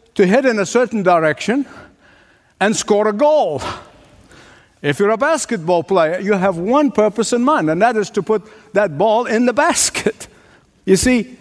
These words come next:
that purpose is very clear in the player. And when the purpose is clear, you'll be able to distinguish between your teammates who would help you accomplish your goal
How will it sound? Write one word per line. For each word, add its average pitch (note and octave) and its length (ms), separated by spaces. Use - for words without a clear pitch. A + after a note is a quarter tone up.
that G#3+ 460
purpose G#3+ 720
is E3 140
very A#3 260
clear A3 580
in G3+ 160
the G3 80
player. G#3+ 460
And F#3+ 200
when E4+ 160
the E4 100
purpose D4 540
is - 260
clear, D3+ 720
you'll C#4 320
be A3+ 140
able B3 340
to G#3 160
distinguish F#3 840
between A3+ 460
your G3+ 220
teammates G#3+ 960
who A#3+ 160
would G#3+ 140
help A3+ 340
you C4+ 140
accomplish A#3+ 640
your G3+ 100
goal F3+ 720